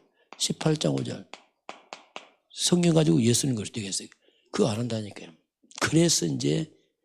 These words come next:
교회가 또 무너지는 겁니다. 그러니까 우리가 항상 조심할 게 뭐냐면 항상 근본 놓치면 안 됩니다, 이게. 자, 그래서 이제 그리스도로 담이 난 사람들.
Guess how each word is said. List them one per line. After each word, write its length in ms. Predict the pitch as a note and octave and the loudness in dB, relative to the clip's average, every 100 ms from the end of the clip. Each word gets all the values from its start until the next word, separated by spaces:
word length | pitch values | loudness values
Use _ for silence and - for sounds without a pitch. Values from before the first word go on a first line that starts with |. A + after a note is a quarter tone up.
| _ _ _ | _ _ _
교회가 280 | - A#2 G#2+ - | 2 2 2 0
또 80 | |
무너지는 360 | C3+ F#2+ - F#2+ | -2 -2 -10 -14
겁니다. 460 | F#2+ F#2+ - - - _ _ _ _ _ - | -16 -18 -20 -20 -20 _ _ _ _ _ -4
그러니까 100 | A#2+ | -2
우리가 160 | B2+ | -2
항상 160 | G#2 D3+ | -2 -2
조심할 380 | - B2 C3+ B2+ | 0 0 0 -2
게 100 | C3 | -2
뭐냐면 500 | A#2 G#2+ A2+ D3 A2+ - - - - _ _ _ - | -4 -4 -2 -4 -4 -14 -20 -20 -20 _ _ _ -12
항상 600 | - G3 G3+ G3+ - C3+ | -4 0 4 4 2 -2
근본 260 | B2 B2+ | -2 -2
놓치면 240 | G#2+ - G2 | -2 -6 -8
안 40 | |
됩니다, 300 | G2 G2+ G#2+ - | -12 -14 -14 -16
이게. 140 | - - _ _ - - - - - - | -18 -20 _ _ -20 -18 -14 -14 -16 -12
자, 240 | - G#2+ E2 | -10 -10 0
그래서 300 | C#3+ C3 C#3 | 2 2 0
이제 80 | A#2 | -4
그리스도로 1120 | - - C3+ D#3 - - - C#3 E3 A#3 - _ _ _ _ _ - - _ _ - - _ _ _ _ - - _ | -4 0 4 6 4 2 2 4 4 2 -6 _ _ _ _ _ -20 -20 _ _ -18 -18 _ _ _ _ -20 -20 _
담이 440 | - - - A#2 C3+ | -2 0 2 2 2
난 200 | C3 B2+ | 0 0
사람들. 380 | G#2 F#2+ - | -4 -8 -16